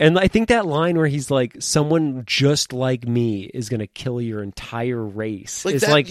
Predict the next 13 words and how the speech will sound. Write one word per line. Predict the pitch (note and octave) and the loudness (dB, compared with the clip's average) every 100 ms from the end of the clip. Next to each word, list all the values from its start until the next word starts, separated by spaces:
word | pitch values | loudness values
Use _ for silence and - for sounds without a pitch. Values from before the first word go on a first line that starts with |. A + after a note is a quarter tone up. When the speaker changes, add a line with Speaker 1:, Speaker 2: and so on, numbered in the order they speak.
| F3+ | 0
Speaker 2:
that's | G#3 - | -2 -2
the | A3 | -4
nugget. | G3 G3+ A#3+ D#3 - C3 | -2 -2 -2 -4 -6 -2
The | E3+ | -2
core | - A#3+ A3 A3 G#3+ | -4 -2 2 4 2
of | F#3+ | 2
all | F#3+ G#3 | 2 2
of | E3+ | 0
this | D3 A#2+ - - - | -4 -6 -10 -14 -12
is | D#3 | -8
how | - F#3+ G#3 | -2 4 4
do | G#3 | 2
you | G3 G3+ G3 | -4 -6 -8